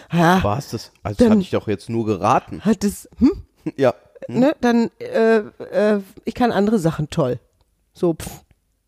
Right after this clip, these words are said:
Speaker 2: Ja.
Speaker 1: Braucht ja auch nicht
Speaker 2: Dafür
Speaker 1: jeder zu
Speaker 2: bin
Speaker 1: können.
Speaker 2: ich in anderen Sachen besser.
Speaker 1: Genau,
Speaker 2: <laughs>
Speaker 1: ich bin in anderen Sachen viel besser.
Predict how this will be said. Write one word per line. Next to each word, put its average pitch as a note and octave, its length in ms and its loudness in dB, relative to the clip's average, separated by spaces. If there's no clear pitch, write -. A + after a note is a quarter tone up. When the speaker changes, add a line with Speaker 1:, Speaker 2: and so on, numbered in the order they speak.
Speaker 2:
Ja. - 260 -2
Speaker 1:
Braucht G#3 220 0
ja G3+ 100 2
auch D#3+ 40 2
nicht F3 120 2
Speaker 2:
Dafür C#3 160 2
Speaker 1:
jeder E3+ 160 2
zu - 100 0
Speaker 2:
bin C#3+ 80 -6
Speaker 1:
können. E3+ 160 -2
Speaker 2:
ich D3 120 -6
in E3+ 140 -6
anderen E3 380 -4
Sachen A2 300 -8
besser. - 320 -8
Speaker 1:
Genau, A3 360 2
Speaker 2:
<laughs> - 180 0
Speaker 1:
ich G#3+ 80 -2
bin A#3+ 120 -4
in A3+ 140 -2
anderen A#3 260 -2
Sachen A#3 220 -6
viel A#3 180 -8
besser. G3+ 380 -8